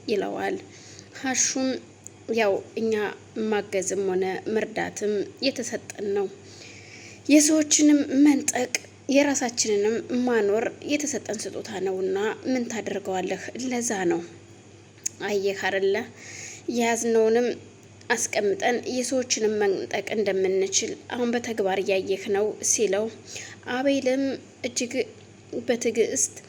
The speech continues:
«ምን ችግር አለው ብለህ ነው? ይመንጠቅ ነገ ጧት የማይደገም ሆኖ ታገኘዋለህና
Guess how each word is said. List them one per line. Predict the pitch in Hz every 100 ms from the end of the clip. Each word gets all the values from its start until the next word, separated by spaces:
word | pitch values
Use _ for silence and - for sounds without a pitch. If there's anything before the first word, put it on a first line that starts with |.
| - - - -
«ምን | 233 220 208
ችግር | 214 214 208
አለው | 196 196 196
ብለህ | 202 196
ነው? | 202 202 - -
ይመንጠቅ | 240 262 262 - 220 220 - - - 233 233
ነገ | 240 233 214 196
ጧት | 196 196 - -
የማይደገም | 233 233 214 196 196 196 196 202 190 226
ሆኖ | - 208 196
ታገኘዋለህና | - 180 185 190 185 175 185 180 175